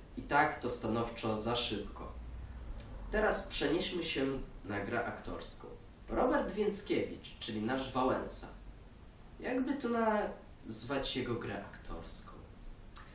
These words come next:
Po prostu oszałamiająca. Rzadko się widzi, że aktor tak dobrze gra prawdziwą postać. W pewnych momentach nie mogłem rozpoznać, czy to aktor, czy prawdziwy Wałęsa.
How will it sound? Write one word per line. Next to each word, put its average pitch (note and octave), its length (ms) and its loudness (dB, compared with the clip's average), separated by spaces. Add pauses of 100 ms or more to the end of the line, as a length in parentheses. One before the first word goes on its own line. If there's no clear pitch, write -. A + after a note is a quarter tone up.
(180)
Po - 80 -8
prostu - 480 4
oszałamiająca. A2 1160 6 (1400)
Rzadko - 380 4
się - 160 2
widzi, F3+ 400 0
że D3+ 520 6
aktor E3 380 2
tak F3 220 2
dobrze F#3+ 280 2
gra - 200 4
prawdziwą F3+ 440 2
postać. - 680 -2 (480)
W - 100 -16
pewnych E3 400 2
momentach E3 500 4
nie E3+ 100 4
mogłem F3 340 6
rozpoznać, D#3 640 0
czy - 140 -4
to - 260 -2
aktor, G#3+ 360 4 (220)
czy A3+ 200 2
prawdziwy G3 460 6
Wałęsa. C4+ 640 8